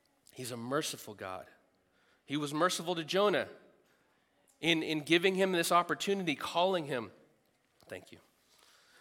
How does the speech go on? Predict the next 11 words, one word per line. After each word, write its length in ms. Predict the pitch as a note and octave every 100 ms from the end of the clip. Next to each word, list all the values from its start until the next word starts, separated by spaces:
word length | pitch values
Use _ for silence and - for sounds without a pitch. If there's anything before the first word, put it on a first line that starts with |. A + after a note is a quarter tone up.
| - - - - - - _ _ -
Calling 380 | D3 D#3+ F#3 F3+
him 160 | F3
to, 280 | D3+ D#3+ C3
to 120 | -
minister. 640 | C3+ C#3 F#3+ F#3+ - A#2+ F2+ - _ _ _ _ - _ _ _ _ _ _ _ _ _ _ _ _ _ -
He 140 | - D#3+
was 200 | D#3 C#3
merciful 520 | C#3+ F3 F#3+ E3+ F3
to 100 | F3
Jonah 340 | D3+ E3 F3 E3+
by 280 | D#3+ C#3+